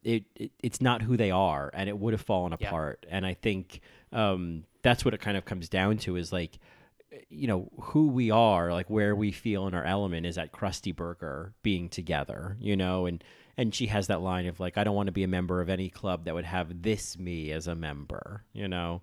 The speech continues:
Speaker 2: Yeah.
Speaker 1: Uh, and I think that's the lesson, right? If you tie it back to Marge in high school, it's like, you know, Marge kind of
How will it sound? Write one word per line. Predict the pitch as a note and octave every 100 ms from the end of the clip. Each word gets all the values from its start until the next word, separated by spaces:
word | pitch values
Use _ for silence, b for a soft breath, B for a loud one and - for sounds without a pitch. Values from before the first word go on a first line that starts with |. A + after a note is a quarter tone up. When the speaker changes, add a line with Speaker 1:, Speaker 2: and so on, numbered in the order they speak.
| - A2
Speaker 2:
Yeah. | G#2 G#2 G#2 A2 F#2 F2 D#2+
Speaker 1:
Uh, | - - -
and | G3
I |
think | G#3+ A3+
that's | A3+
the | A#3+
lesson, | A3+ A#3+ - G#2+
right? | A2 B2
If | A#2+
you | D3+
tie | - C3
it | C#3+
back | C#3 B2+ -
to | A#2+
Marge | A#2 A2+ A2+ A2+
in |
high | G#2 B2
school, | - - E2+ F2+
it's | - -
like, | A2 A2 - b b b b _ _ _ _
you | C#3+ C3
know, | A2+ A2 - _ - _ _ _
Marge | C#3 C3+ C3+ C3+ C3 -
kind | C3 B2+
of | A2+